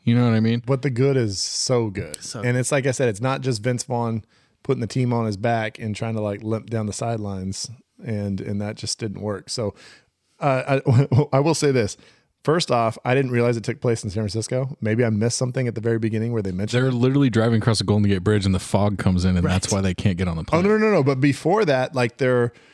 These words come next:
Speaker 2: there's, like, a, a store and it just happens to show, like, a little bear with, like, a Steve Young jersey.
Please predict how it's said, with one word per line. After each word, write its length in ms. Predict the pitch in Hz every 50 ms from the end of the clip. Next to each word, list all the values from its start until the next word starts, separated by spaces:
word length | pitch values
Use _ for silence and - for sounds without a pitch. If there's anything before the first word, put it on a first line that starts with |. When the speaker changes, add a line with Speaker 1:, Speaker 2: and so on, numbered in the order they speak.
| _ _ _ -
Speaker 2:
there's, 260 | 131 139 135 135 120
like, 140 | 135 131 -
a, 120 | 131 123 -
a 100 | - 113
store 520 | - - - - 156 170 180 170 143 131 127
and 180 | - 135 123 127
it 60 | 123
just 180 | 120 117 - -
happens 340 | 131 135 127 143 139 135 -
to 120 | - 127
show, 340 | - - - 131 120 123 123 127
like, 200 | 131 123 117 110
a 60 | 117
little 240 | 113 113 113 117 107
bear 400 | 95 107 107 110 117 117 123 123
with, 160 | 117 110 110
like, 140 | 117 107 101
a 180 | 107 101 95
Steve 320 | 90 - - 127 123 110 107
Young 220 | 104 104 113 113
jersey. 420 | 110 120 123 127 127 139 156 151